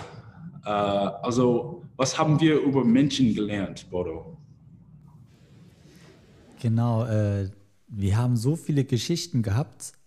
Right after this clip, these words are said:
Speaker 2: aber es gibt immer wiederkehrende Sachen, die wir über die Menschen lernen. Und wenn ihr auf die Grafik schaut,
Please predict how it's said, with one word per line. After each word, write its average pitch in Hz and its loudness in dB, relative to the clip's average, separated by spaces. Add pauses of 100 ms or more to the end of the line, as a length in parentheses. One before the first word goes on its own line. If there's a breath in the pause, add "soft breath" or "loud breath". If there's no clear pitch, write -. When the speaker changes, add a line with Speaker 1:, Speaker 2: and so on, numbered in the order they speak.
(140)
Speaker 2:
aber 123 -2
es - -4
gibt - -6
immer 165 0
wiederkehrende 127 0
Sachen, 110 -2
die 107 -2
wir 113 0
über 104 -2
die 95 -2
Menschen 110 0
lernen. 98 -2 (840 soft breath)
Und 123 0
wenn 131 2
ihr 151 0
auf 139 -6
die 113 -8
Grafik 131 -6
schaut, 113 -6